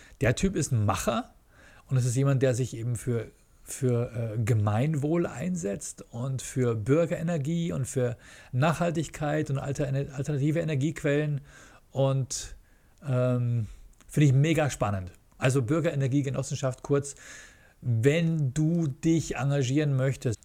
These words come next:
Wenn du tausend Euro übrig hast, kannst du die investieren in das gemeinschaftliche Eigentum der Genossenschaft. In diesem Fall sind es Kraftwerke, nämlich Windkraftwerke,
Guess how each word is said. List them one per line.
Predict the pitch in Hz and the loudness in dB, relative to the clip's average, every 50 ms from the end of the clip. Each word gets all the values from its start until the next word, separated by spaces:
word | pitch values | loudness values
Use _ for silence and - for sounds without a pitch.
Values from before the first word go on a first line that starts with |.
| - | 0
Wenn | 139 151 | 2 4
du | 175 175 | 4 4
tausend | - 135 170 185 151 156 196 | 4 4 2 2 2 0 0
Euro | - 185 202 214 | 2 2 4 4
übrig | 208 202 165 196 180 - - | 2 4 2 2 0 2 0
hast, | 190 175 - - | 0 0 -2 0
kannst | - 165 170 165 - | 0 0 0 0 0
du | 160 | -2
die | 175 | 0
investieren | 160 143 147 139 - - - 185 196 196 190 185 - - - - - - _ _ | 0 0 0 -2 -4 -6 -2 0 0 2 0 -2 -4 -8 -18 -20 -20 -20 _ _
in | - 165 196 202 202 170 135 - | 2 4 4 4 2 0 2 2
das | 143 156 156 - - - 120 | 2 0 0 -2 -6 -8 -2
gemeinschaftliche | - 127 123 123 135 185 208 - - 175 143 - 160 156 - 165 139 | 0 2 4 4 4 2 0 0 0 0 0 2 0 0 0 0 -2
Eigentum | 131 139 165 165 143 - - 156 151 147 | 0 0 0 0 0 0 0 2 2 4
der | 135 135 135 | 2 2 2
Genossenschaft. | 131 123 135 147 - - 156 - 156 143 131 - - | 2 2 0 0 0 -2 -2 0 0 0 -2 -2 0
In | 120 117 110 | 0 2 2
diesem | 135 175 151 165 160 139 | 2 2 0 -2 -2 0
Fall | - 131 131 143 - | 0 0 0 0 -2
sind | 139 120 131 139 | -2 -2 -2 0
es | 139 135 - - | 0 -2 -6 -2
Kraftwerke, | - 135 131 - - 123 104 98 101 - 95 90 | -2 -2 -2 0 -2 0 0 0 0 -2 -4 -2
nämlich | 95 104 123 139 143 135 120 101 - - | 0 2 2 4 4 2 0 0 0 0
Windkraftwerke, | 147 170 165 - 165 151 - - - 139 139 139 143 143 139 135 | 0 0 0 0 -2 -2 -2 -2 -2 0 0 0 0 0 0 -2